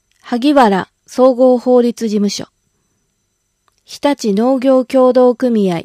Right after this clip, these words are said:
東海支店。文化シャッ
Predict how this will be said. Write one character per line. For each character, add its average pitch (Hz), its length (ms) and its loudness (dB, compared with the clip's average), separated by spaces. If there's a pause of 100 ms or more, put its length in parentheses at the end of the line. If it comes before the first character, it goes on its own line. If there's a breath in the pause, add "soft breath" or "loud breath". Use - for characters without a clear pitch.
(100)
東 247 200 0
海 233 220 -2
支 - 140 -14
店。 202 180 -14 (1160)
文 262 240 -4
化 269 160 -4
シ 262 120 -4
ャ 262 80 -2
ッ - 40 -20